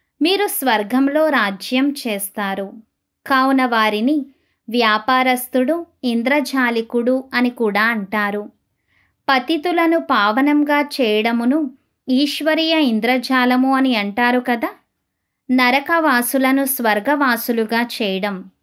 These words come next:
ఇది ఎంత ఫస్ట్ క్లాస్ అయిన ఇంద్రజాలము అని బాబా అంటారు. ఇందులో ప్రాప్తి చాలా ఎక్కువగా ఉంటుంది. రాజులకు రాజులుగా అవ్వండి.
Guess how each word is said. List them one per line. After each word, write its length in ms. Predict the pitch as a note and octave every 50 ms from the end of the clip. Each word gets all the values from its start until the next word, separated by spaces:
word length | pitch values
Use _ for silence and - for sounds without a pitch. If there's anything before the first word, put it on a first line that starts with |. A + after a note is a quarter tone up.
| _ _ _ _ _ -
ఇది 220 | D4+ D#4+ C#4 D#4
ఎంత 440 | C#4+ C4 B3 A3+ A3+ B3 B3 C#4+ C4+
ఫస్ట్ 460 | C4 - B3+ A3+ G#3 G#3+ - - -
క్లాస్ 420 | C4+ - D#4 D#4 E4 E4 - -
అయిన 180 | D#4 D4 C#4+ C#4+
ఇంద్రజాలము 1200 | C#4+ C#4+ C#4+ B3 A#3 A#3 A3+ A#3+ A#3+ A#3+ A3 - B3+ A#3+ A3+ A3 G#3+ G#3+ G#3+ G#3+ G#3+ A#3 B3 A#3+ B3 A#3
అని 180 | A#3+ B3 B3
బాబా 360 | A#3 A3 A3 G3+ F#3+ F3+ G3+
అంటారు. 640 | G#3 G#3+ G#3+ G#3 G3+ G3+ A3 G#3 G3+ G#3 G#3 G#3 A#3+ B3 _ _ _ _ _ _ _ _ _ _ _ _ _ -
ఇందులో 400 | C#4 C#4 C#4 C#4 D#4 D#4+ E4+ F4
ప్రాప్తి 520 | F4+ F4 - C#4+ B3 A3+ A3+ - - - D#4+
చాలా 520 | D4 - - C#4 A3+ G3+ G3 G3 A3 B3
ఎక్కువగా 680 | C#4+ C#4 A#3 A3+ - _ - B3+ B3+ B3+ A#3+ C4+ C#4+ D4
ఉంటుంది. 720 | C#4 A3+ A3 G#3 - A3 A3 A3+ G#3+ A3 A3 G#3+ A3+ - - _ _ _ _ _ _ _ _ _ _ _ - A3+
రాజులకు 720 | A3+ A#3 A3 G#3+ A3 B3 B3 B3 D4+ D#4 E4+ E4+ E4+ E4+
రాజులుగా 640 | D#4+ C#4 A#3+ G#3+ G#3+ G3+ - A#3+ A3+ A3 G#3+ A3 B3+
అవ్వండి. 680 | C4 B3 A3 G3 G#3 G#3+ G#3+ G#3+ G#3 G#3+ G#3+ G3+ - -